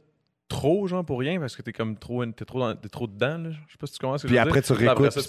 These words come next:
Speaker 1: tu
Speaker 2: pas
Speaker 1: réécoutes,
Speaker 2: pareil.
Speaker 1: t'es comme, ah.
Speaker 2: Ouais, non, je
Speaker 1: Puis après
Speaker 2: comprends.
Speaker 1: ça, il y a une couple de tunes qui passent pas,
Speaker 2: Ouais,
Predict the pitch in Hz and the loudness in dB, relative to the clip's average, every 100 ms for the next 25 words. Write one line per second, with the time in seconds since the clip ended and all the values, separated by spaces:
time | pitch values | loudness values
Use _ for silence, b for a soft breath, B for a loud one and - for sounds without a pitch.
0 | 127 117 110 135 123 107 110 - 151 - | 0 4 4 4 2 0 -2 -2 -2 -4
1 | _ 123 156 165 165 - 151 131 160 156 | _ 4 6 6 4 4 4 6 6 4
2 | 135 135 131 131 120 165 139 131 160 151 | 2 -2 -2 -2 -4 -2 -2 -2 -4 -6
3 | - 131 127 - 143 147 107 107 | -4 -2 -2 -2 2 4 6 6